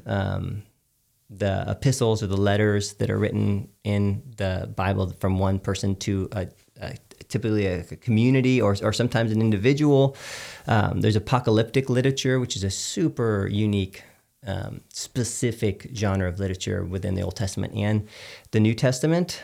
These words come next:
um, that has a whole, like, world to it that existed. It was like when you go to a bookstore and you say, "Oh, look at these different genres of," like, there, there was a genre of apocalyptic literature. And when you were writing in an apocalyptic genre, that's what you did. You wrote in that sense.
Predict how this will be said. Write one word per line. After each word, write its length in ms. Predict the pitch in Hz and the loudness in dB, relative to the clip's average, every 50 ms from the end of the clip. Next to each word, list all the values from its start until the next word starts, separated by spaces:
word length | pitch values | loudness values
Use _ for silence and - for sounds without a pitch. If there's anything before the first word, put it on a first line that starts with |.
| - | -10
um, 380 | - 113 107 104 92 90 92 92 | -4 -2 0 0 0 0 0 0
that 120 | 107 110 | 0 2
has 200 | 110 117 117 113 | 2 2 4 4
a 80 | 113 107 | 4 2
whole, 440 | 92 - - 147 151 151 147 147 143 | 2 2 4 4 6 6 6 6 4
like, 180 | 127 113 104 - | 4 2 2 2
world 420 | 110 117 131 123 107 95 87 - | 4 6 6 6 6 4 2 -2
to 160 | - - 90 90 | -6 -4 -2 -2
it 180 | 90 92 - | -2 -4 -2
that 120 | - 104 98 | -2 -2 0
existed. 480 | 98 92 92 98 101 101 - - 135 | 0 -2 0 0 0 0 0 0 2
It 60 | 127 | 2
was 140 | 110 104 98 | 2 2 0
like 260 | - 98 101 - - _ - - - - _ _ _ _ _ | 0 -2 -2 -4 -8 _ -20 -20 -20 -20 _ _ _ _ _
when 180 | 110 110 104 | 2 4 4
you 80 | 104 104 | 4 4
go 320 | 98 110 107 107 107 107 | 4 4 6 6 6 4
to 240 | 107 107 - 107 104 | 4 2 2 2 2
a 20 | |
bookstore 500 | 101 95 113 110 - - - 101 98 98 | 4 2 0 -2 -2 -2 -2 0 0 2
and 120 | 95 95 95 | 2 0 0
you 80 | 95 | 0
say, 340 | 95 - - 98 98 95 98 - | -2 -2 -2 0 0 0 2 2
"Oh, 200 | 147 170 170 143 | 4 6 6 8
look 180 | 135 156 160 | 6 6 6
at 80 | 156 131 | 6 6
these 160 | 143 139 127 | 6 4 6
different 300 | - 139 135 139 117 117 | 4 2 2 4 2 4
genres 480 | 104 120 113 117 117 113 104 101 101 - | 4 4 4 4 4 4 4 4 2 0
of," 120 | 95 92 | 0 2
like, 200 | 101 117 113 - | 2 2 2 4
there, 160 | 123 131 123 | 6 6 6
there 120 | 113 120 143 | 8 8 8
was 100 | 147 131 | 8 10
a 80 | 135 123 | 8 8
genre 440 | 107 123 127 120 123 127 123 113 | 10 8 10 10 10 10 10 8
of 120 | 101 101 101 | 8 6 6
apocalyptic 640 | 101 - - 110 107 - 104 101 98 - 107 101 - | 4 4 4 2 4 4 2 2 2 2 -2 -2 0
literature. 400 | 98 98 95 107 - - 139 147 | 0 0 0 0 0 2 4 4
And 160 | 143 110 98 | 4 4 4
when 100 | 98 98 | 4 4
you 100 | 98 95 | 4 2
were 100 | 95 95 | 2 2
writing 380 | 92 98 95 101 95 95 95 92 | 2 2 2 2 2 2 2 2
in 80 | 92 | 2
an 100 | 92 90 | 0 0
apocalyptic 680 | 92 95 - - 95 - - 101 98 101 98 - - 98 - | -2 -4 -4 -6 -8 -6 -4 -4 -4 -4 -4 -4 -6 -4 -2
genre, 340 | 95 98 90 92 98 95 95 | -2 -2 0 0 -2 -2 -2
that's 240 | 92 92 95 - | -2 -4 -4 -4
what 160 | - 98 - - | -6 -6 -4 -4
you 80 | 120 | -4
did. 260 | 123 - - - 98 | -2 0 -2 -2 -2
You 80 | 92 95 | -4 -2
wrote 200 | 92 101 101 101 | 0 0 0 0
in 80 | 101 95 | 0 -2
that 200 | 95 85 85 - | -4 -4 -6 -8
sense. 280 | - - - - - - | -8 -8 -8 -10 -14 -18